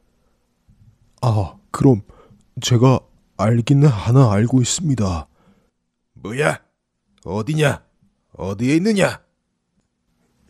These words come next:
예, 그 엔돌 마을에 용한 무당이 하나 살고 있다고 들었습니다요. 그래? 그럼 어서 가서 그녀를 좀 만나도록 하자.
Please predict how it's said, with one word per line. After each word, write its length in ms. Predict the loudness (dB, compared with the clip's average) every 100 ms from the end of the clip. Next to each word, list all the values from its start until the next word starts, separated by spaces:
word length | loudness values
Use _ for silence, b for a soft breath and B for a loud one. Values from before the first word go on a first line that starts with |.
| 0
예, 480 | 4 4 4 4 2 b b b
그 200 | -6 -6 -6 _ _
엔돌 420 | -6 -2 2 4 4
마을에 640 | 4 2 0 0 -2 -4 _ _ b b _ _ _ _ _ 0
용한 420 | 2 4 6 4
무당이 440 | 4 4 4 6
하나 300 | 4 4 2 0 b b b
살고 500 | -10 -4 -2 0 0 -2
있다고 320 | 0 0 0
들었습니다요. 1160 | 2 2 2 -2 0 0 2 0 0 -4 -10 -16 b b b b _ _ _ _ _
그래? 520 | -16 -10 2 2 2 -6 _ -20 _ _ _ _
그럼 320 | _ -4 -2
어서 240 | -2 -2 -2
가서 280 | -2 -2 -2
그녀를 400 | 2 2 4 2
좀 180 | 0
만나도록 600 | -4 -6 -4 0 0 0 -2
하자. 300 | -6 -10